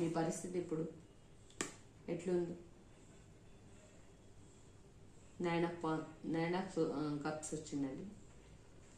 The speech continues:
మూన్, మూన్ అంటేనే మీరు నెగిటివ్ ఎనర్జీలో ఉన్నారని అర్థం. నెగిటివ్ ఎనర్జీ అంటే నిద్రలేని రాత్రులు, ఇబ్బందులు, కష్టాలు,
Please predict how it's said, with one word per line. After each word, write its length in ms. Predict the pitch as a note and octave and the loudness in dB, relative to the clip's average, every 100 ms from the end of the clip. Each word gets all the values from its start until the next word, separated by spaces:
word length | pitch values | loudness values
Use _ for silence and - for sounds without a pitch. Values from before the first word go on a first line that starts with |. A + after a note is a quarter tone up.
| F3+ | 4
మూన్, 260 | F#3 F3 D#3+ - - - - - - - - - - - | 6 6 4 -2 -12 -18 -4 -4 -4 -14 -16 -16 -16 -2
మూన్ 200 | F3+ F#3 | 4 6
అంటేనే 480 | F3+ F#3 F3+ F#3 G#3+ - - - - - - - | 6 6 6 4 2 -2 -12 -14 -16 -16 -10 6
మీరు 200 | F#3 G3 | 10 12
నెగిటివ్ 440 | F3 E3+ E3+ G3+ F3+ | 12 8 6 6 8
ఎనర్జీలో 440 | E3+ D#3+ E3 E3 | 8 6 6 6
ఉన్నారని 440 | D3+ D#3 D3+ D#3+ | 6 6 4 4
అర్థం. 400 | D3+ - F3 G3 - - - - - - - - | 4 2 0 0 -2 -12 -16 -16 -16 -16 -4 4
నెగిటివ్ 320 | F3 G3 G3 | 6 8 6
ఎనర్జీ 400 | F#3 F3+ E3+ F3 | 8 6 6 6
అంటే 480 | E3 E3 F#3+ A3+ - - - - | 6 6 4 0 -4 -12 -10 2
నిద్రలేని 500 | E3 E3 E3+ E3 D#3 | 4 8 8 8 6
రాత్రులు, 500 | D#3 D3+ D#3 D#3+ D#3 | 4 4 2 0 2
ఇబ్బందులు, 580 | D#3+ D#3 D#3+ D#3 D3+ D3+ | 4 4 6 4 4 2
కష్టాలు, 600 | D#3 D3+ - D#3 D3 | 2 0 2 2 4